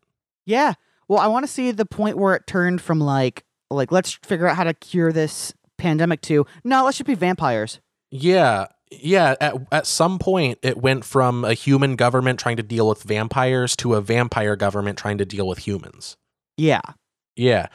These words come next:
Speaker 2: I feel like for this story, we didn't need to see that. I just
Speaker 1: But I just think
Speaker 2: it would
Speaker 1: that'd
Speaker 2: be
Speaker 1: be
Speaker 2: cool if there was, like, a
Speaker 1: interesting to see. <laughs>
Speaker 2: different installment featuring that.
Speaker 1: And you know what? I, like, I wish instead of making, like, and I know I can only really say this, like, in twenty twenty's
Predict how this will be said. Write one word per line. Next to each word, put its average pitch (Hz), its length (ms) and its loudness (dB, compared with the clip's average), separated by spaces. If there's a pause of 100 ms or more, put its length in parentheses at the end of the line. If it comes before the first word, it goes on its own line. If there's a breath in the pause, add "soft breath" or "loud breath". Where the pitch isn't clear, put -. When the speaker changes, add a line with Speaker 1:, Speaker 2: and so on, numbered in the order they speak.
(120)
Speaker 2:
I 156 80 -4
feel 208 160 4
like 202 100 4
for 165 140 4
this 165 140 4
story, 165 340 2
we 127 100 0
didn't 123 300 0
need 113 300 -6
to 147 80 0
see 175 280 -2
that. 185 440 2 (280)
I 123 140 0
just - 520 -6
Speaker 1:
But 214 200 0
I 202 100 0
just - 300 -6
think 196 160 -2
Speaker 2:
it - 60 4
would 170 100 6
Speaker 1:
that'd - 0 -
Speaker 2:
be 180 100 4
Speaker 1:
be 135 60 -2
Speaker 2:
cool 180 260 6
if 113 60 2
there 151 100 6
was, 139 80 6
like, 135 140 4
a 127 40 0
Speaker 1:
interesting 165 120 2
to 127 60 6
see. - 0 -
<laughs> 127 200 2
Speaker 2:
different 120 60 2 (200)
installment 113 600 2
featuring 85 520 -8
that. 52 240 -16 (480)
Speaker 1:
And 220 220 0
you 247 100 -4
know 262 140 -2
what? 254 200 2
I, 226 80 0
like, 220 180 -2 (100)
I 220 160 0
wish 202 400 -2 (140)
instead 185 320 0
of 185 120 0
making, 170 300 -2
like, 180 220 0
and 196 100 0
I 190 80 0
know 190 300 2 (100)
I 180 100 0
can 180 140 -2
only 175 160 2
really 160 160 0
say 143 200 -2
this, 135 220 0
like, 120 200 -2
in 113 240 -2 (200)
twenty 123 280 -2
twenty's 117 680 -2